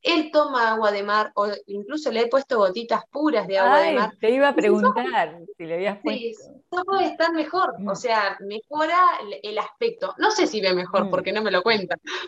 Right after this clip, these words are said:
Speaker 1: pero lo que sí, eh, se ve, se ve el, el, el aspecto del perrito anda mejor. Su ladrido, y que me lo dice la gente, no solamente yo, porque yo
Speaker 2: <laughs>
Speaker 1: decía, "Capaz que es mi cabeza, capaz que es mi cabeza, que el perro,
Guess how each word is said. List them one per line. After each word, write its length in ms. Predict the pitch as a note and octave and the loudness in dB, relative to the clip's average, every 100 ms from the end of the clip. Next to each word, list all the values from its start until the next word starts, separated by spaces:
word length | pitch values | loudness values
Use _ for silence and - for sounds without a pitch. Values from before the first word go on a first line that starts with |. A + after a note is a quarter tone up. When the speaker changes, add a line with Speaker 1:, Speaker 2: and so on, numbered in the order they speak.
| - | -6
Speaker 1:
pero 240 | - A#3 A#3 A3+ A3+ | 2 4 6 4 4
lo 160 | A3+ A3+ | 2 0
que 120 | A3+ A3+ - | -2 -4 -6
sí, 380 | D4 D4+ F4 - | -8 -4 -4 -2
eh, 760 | A3 A3 G#3+ G3+ G3 F#3+ F#3 - | -2 0 0 2 2 0 -2 -8
se 220 | - F#3+ | -2 0
ve, 260 | G3 G3+ - | 2 -2 -4
se 160 | - F#3+ | -4 -2
ve 180 | G3 A3 | 0 -2
el, 200 | A#3 A3+ | -4 -8
el, 160 | G3+ F#3+ F#3+ | -6 -4 -4
el 160 | G3 F#3 | -4 -4
aspecto 420 | F3+ - D#4 D#4 | -4 -6 0 2
del 120 | B3+ | 2
perrito 320 | G#3+ G#3+ G#3 F#3+ | 0 -2 -2 -2
anda 160 | F3 | -4
mejor. 400 | E3+ E3+ - G3 _ - - - _ | -8 -10 -12 -14 _ -20 -20 -20 _
Su 400 | - - B3+ B3+ | -12 -4 2 4
ladrido, 1080 | A#3+ A3 G#3+ G#3 A3 D#4 D4 G#3+ G3+ B3 C4 - | 6 6 6 4 2 2 4 2 2 0 -6 -16
y 140 | F#3 | -12
que 120 | G3 | -8
me 100 | F3+ | -4
lo 80 | F3 | -2
dice 260 | F#3+ G#3+ A3 | -2 -2 -4
la 140 | G3 | -4
gente, 400 | - A3 G3+ F#3 | -2 -2 0 0
no 120 | F#3 G3 | 0 -2
solamente 540 | G3 F#3 F#3 F#3 F#3 | -2 -2 -2 -2 -2
yo, 120 | F#3 | 0
porque 140 | F#3 G3 | 2 2
yo 60 | |
Speaker 2:
<laughs> 0 | |
Speaker 1:
decía, 220 | G3+ G3 F3 | 2 0 -2
"Capaz 300 | F3 A3+ - | 0 0 0
que 80 | C#4+ | -2
es 60 | |
mi 160 | A3 F#3 | -2 -4
cabeza, 540 | D#3+ D3+ E3 - - A#3+ C#4+ C4+ | -2 2 2 0 -8 -6 -6 -6
capaz 280 | F3+ F3+ | -6 -6
que 80 | F3+ | -4
es 60 | G3 | -6
mi 120 | G3 | -2
cabeza, 600 | G3 G#3 G#3+ A3 B3+ B3+ | 2 4 4 4 2 0
que 60 | F#3 | -4
el 60 | D#3+ | -4
perro, 360 | E3+ F#3 F#3 | -2 0 0